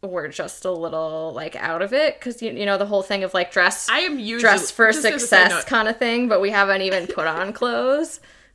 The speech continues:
Speaker 1: Um,
Speaker 2: I'm usually in my P Js, just as a quick side note. Um,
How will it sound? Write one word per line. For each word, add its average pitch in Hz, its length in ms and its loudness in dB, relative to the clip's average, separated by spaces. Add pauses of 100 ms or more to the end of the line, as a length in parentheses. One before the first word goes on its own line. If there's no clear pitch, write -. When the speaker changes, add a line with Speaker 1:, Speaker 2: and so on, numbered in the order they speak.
(120)
Speaker 1:
Um, 196 640 -12
Speaker 2:
I'm 269 200 -2
usually 185 560 -6
in 151 120 -6
my 143 160 -8
P 135 200 -14
Js, 147 320 -14 (140)
just 151 240 -10
as 147 140 -10
a 147 60 -12
quick - 260 -14
side 135 280 -14
note. 147 280 -14 (560)
Um, 175 640 -12